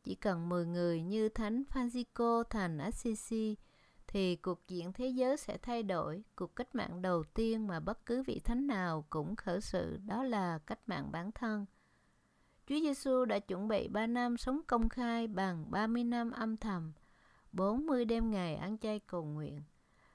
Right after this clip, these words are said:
Và lời kêu gọi đầu tiên của Ngài là: "Hãy sám hối và tin vào tin mừng." Ai trong chúng ta cũng biết câu châm ngôn: "Thà thắp lên một ngọn đèn hơn là ngồi đó mà nguyền rủa bóng tối."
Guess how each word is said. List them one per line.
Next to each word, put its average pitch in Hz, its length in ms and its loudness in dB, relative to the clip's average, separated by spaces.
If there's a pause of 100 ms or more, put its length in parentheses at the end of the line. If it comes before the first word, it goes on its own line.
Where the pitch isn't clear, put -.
(320)
Và 185 300 2
lời 185 240 2
kêu 254 220 2
gọi 214 160 2
đầu 175 220 2
tiên 247 300 0
của - 160 -2
Ngài 214 260 2
là: 170 380 0 (180)
"Hãy 170 240 -4
sám 240 260 0
hối 254 400 2 (180)
và 180 160 0 (120)
tin 220 340 0
vào 185 300 -2
tin 196 320 -4
mừng." 165 260 -2 (1080)
Ai 214 380 -2
trong 214 240 -2
chúng - 220 -8
ta 220 200 0
cũng 180 260 -6
biết 240 220 -2 (200)
câu 220 340 0 (100)
châm 202 280 -2
ngôn: 202 280 -2 (640)
"Thà 190 420 2
thắp 285 280 0
lên 247 280 4
một 202 200 -2
ngọn 175 260 -2
đèn 175 320 0
hơn 233 320 0
là 202 120 0
ngồi 165 320 0
đó 175 260 0
mà 285 140 -2
nguyền 160 420 -6
rủa 160 240 -4
bóng 220 240 -4
tối." 233 360 -4